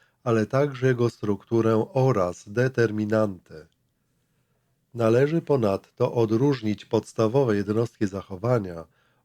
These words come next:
od bardziej złożonych działań ukierunkowanych na podobny cel,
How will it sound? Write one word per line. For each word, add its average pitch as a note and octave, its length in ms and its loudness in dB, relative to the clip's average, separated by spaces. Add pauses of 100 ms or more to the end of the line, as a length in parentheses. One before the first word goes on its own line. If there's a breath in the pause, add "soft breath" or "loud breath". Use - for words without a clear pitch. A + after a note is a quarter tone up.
od G#2+ 200 -2
bardziej C#3 440 0
złożonych A2+ 680 0
działań G#2+ 500 0
ukierunkowanych G#2+ 1300 -2 (400)
na G#2 160 -2
podobny A#2+ 600 0
cel, D#2 440 -8